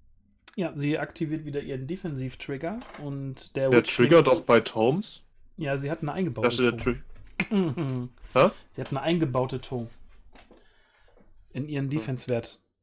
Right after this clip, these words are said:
Speaker 1: Sie hat immer den Tome. Äh,
Speaker 2: Ach
Speaker 1: nicht
Speaker 2: so.
Speaker 1: den Tome, äh, das ist auf RAM, aber sie hat den einge-, die, die RAM eingebaut. Sie hat quasi Defense fünf RAM.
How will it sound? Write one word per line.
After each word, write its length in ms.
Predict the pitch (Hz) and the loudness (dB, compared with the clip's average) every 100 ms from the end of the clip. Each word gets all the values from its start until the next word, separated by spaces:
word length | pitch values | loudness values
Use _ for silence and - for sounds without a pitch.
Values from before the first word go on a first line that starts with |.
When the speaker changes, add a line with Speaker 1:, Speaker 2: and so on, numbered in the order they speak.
| _ _ _ - - - - - - - - - - - - _ - _ | _ _ _ -20 -20 -20 -20 -20 -20 -20 -20 -20 -20 -20 -20 _ -20 _
Speaker 1:
Sie 120 | 135 | -6
hat 120 | 131 | -2
immer 160 | 160 147 | 0 0
den 160 | 127 | 0
Tome. 220 | 123 120 120 - _ _ _ - - - - - - - - - - - - - | -2 -6 -6 -16 _ _ _ -20 -20 -20 -20 -20 -20 -20 -20 -20 -20 -20 -20 -2
Äh, 120 | 156 | 2
Speaker 2:
Ach 40 | 156 | 4
Speaker 1:
nicht 100 | 156 | 6
Speaker 2:
so. 60 | |
Speaker 1:
den 100 | 120 | 6
Tome, 280 | 113 156 147 | 6 4 6
äh, 160 | 139 131 | 4 4
das 160 | 131 | 0
ist 320 | 139 - - 135 | -2 -6 -8 -4
auf 240 | 120 - | -4 0
RAM, 240 | 127 113 110 | 0 0 -4
aber 240 | - 120 120 | -8 -6 -2
sie 100 | 123 | -2
hat 100 | 123 | -2
den 80 | 123 | -4
einge-, 320 | 127 123 120 | -2 -2 -4
die, 140 | 123 | -6
die 440 | 120 120 117 120 120 | -4 -4 -4 -6 -4
RAM 220 | 120 123 | -2 -2
eingebaut. 540 | 127 120 113 110 - - | -4 -4 -6 -10 -14 -18
Sie 120 | - | -8
hat 240 | 120 - - | -8 -8 -8
quasi 320 | - 127 123 | 0 0 0
Defense 380 | 135 151 131 - | -4 -2 -4 -2
fünf 320 | - 156 151 127 | 0 0 0 -2
RAM. 320 | 120 107 | -2 -2